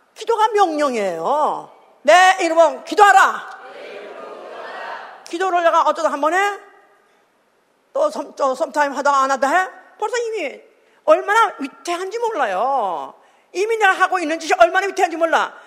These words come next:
내가 만약에 좀 매일매일 내 양식을 내가 쉬지 않고 먹듯이, 그래야 건강하잖아요. 힘나잖아요. 근데 만약에 어느 날 먹고 며칠 더 굶었다가 또 죽게 되면 또 한 번 먹었다. 그거 살겠어?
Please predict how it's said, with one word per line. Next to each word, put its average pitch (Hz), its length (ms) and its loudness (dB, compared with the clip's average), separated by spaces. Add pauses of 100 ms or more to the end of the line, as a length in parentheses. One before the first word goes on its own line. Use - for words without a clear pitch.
(140)
내가 339 300 4
만약에 349 300 0
좀 320 280 -4
매일매일 392 1160 4
내 294 220 4
양식을 262 400 0
내가 233 360 0 (300)
쉬지 508 300 2
않고 381 160 2
먹듯이, 247 600 -2
그래야 415 200 -2
건강하잖아요. 208 640 -8
힘나잖아요. 247 720 0 (360)
근데 403 200 0
만약에 330 200 4
어느 285 240 4
날 269 120 4
먹고 240 360 0
며칠 247 240 -8
더 - 80 -2
굶었다가 214 460 -8 (180)
또 294 240 -4
죽게 254 220 -16
되면 214 220 -8
또 294 80 -6
한 254 60 -8
번 220 120 -8
먹었다. 190 220 -6 (140)
그거 381 260 0
살겠어? 330 480 0